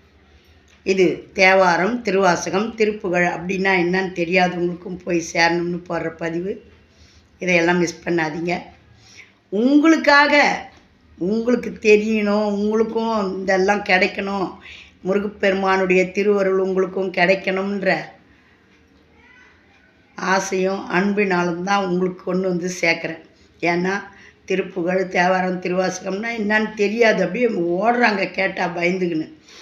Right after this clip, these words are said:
ஆகையினால திருப்புகழ் எனக்கும் தான் தெரியாது. தேவாரம் தெரியும், திருவாசகம் தெரியும், அபிராமி அந்தாதி எல்லாம் தெரியும்.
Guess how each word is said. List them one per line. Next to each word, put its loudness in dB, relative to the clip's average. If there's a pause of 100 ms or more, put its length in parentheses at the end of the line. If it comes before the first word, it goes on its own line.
(300)
ஆகையினால 0 (300)
திருப்புகழ் 2
எனக்கும் 4
தான் 6
தெரியாது. 4 (420)
தேவாரம் 4
தெரியும், 0
திருவாசகம் 0
தெரியும், 0
அபிராமி 2
அந்தாதி 0
எல்லாம் 0
தெரியும். 0